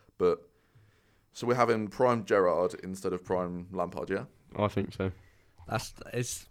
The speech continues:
Speaker 3: it's brutal, but yeah, I think so.
Speaker 1: 'Cause I think if we're gonna play it like that, I don't think Vieira and Scholes wouldn't complement each other in that sort of way.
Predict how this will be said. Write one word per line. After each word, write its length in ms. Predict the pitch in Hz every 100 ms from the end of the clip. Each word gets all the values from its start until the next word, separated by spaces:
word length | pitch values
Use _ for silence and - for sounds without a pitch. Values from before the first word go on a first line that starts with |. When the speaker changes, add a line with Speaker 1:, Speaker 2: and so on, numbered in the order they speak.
| -
Speaker 3:
it's 120 | 117 -
brutal, 420 | 131 117 82 - -
but 240 | 101 -
yeah, 220 | 113 113 -
I 40 | 120
think 180 | - 95
so. 180 | - 113 -
Speaker 1:
'Cause 120 | 117
I 20 |
think 120 | 131
if 60 | 131
we're 80 | 143
gonna 100 | 143
play 140 | 147
it 60 | 104
like 120 | 110
that, 160 | 110 -
I 80 | 92
don't 280 | 107 95 -
think 400 | 95 85 - - -
Vieira 400 | 107 113 110 101
and 100 | 95
Scholes 380 | 95 113 92 87
wouldn't 240 | 87 87
complement 380 | 98 95 95 90
each 120 | -
other 140 | 92 87
in 60 |
that 120 | 90 -
sort 140 | -
of 60 | 82
way. 240 | 90 98